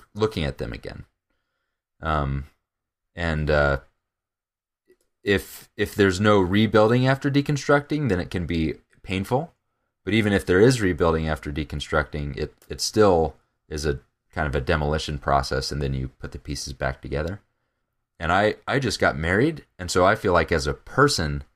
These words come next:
I am deconstructing because I'm suddenly, uh, learning all these things about myself that I didn't have to th-,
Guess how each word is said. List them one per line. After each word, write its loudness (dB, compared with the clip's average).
I -2
am -4
deconstructing -4
because -4
I'm 0
suddenly, 2
uh, 2
learning 2
all 4
these -4
things -2
about 0
myself -2
that -2
I 2
didn't 0
have -2
to -6
th-, -14